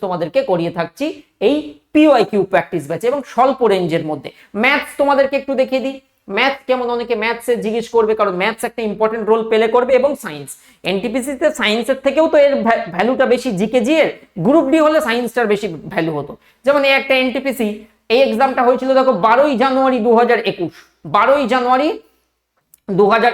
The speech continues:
একুশ এনটিপিসির এই দেখো অঙ্ক। তো এইগুলো কিন্তু বারবার করে বলছি, বারবার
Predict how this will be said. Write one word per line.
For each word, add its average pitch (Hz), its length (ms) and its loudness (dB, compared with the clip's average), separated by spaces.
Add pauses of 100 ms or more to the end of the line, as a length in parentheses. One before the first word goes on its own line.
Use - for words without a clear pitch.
(120)
একুশ 277 220 0 (400)
এনটিপিসির 214 500 -4 (100)
এই 170 140 -2
দেখো 165 240 -8
অঙ্ক। 131 160 -16 (1800)
তো 202 40 -4 (100)
এইগুলো 220 320 2
কিন্তু 190 200 -4 (100)
বারবার 175 320 2 (100)
করে 190 120 2 (100)
বলছি, 180 280 -4 (420)
বারবার 190 300 2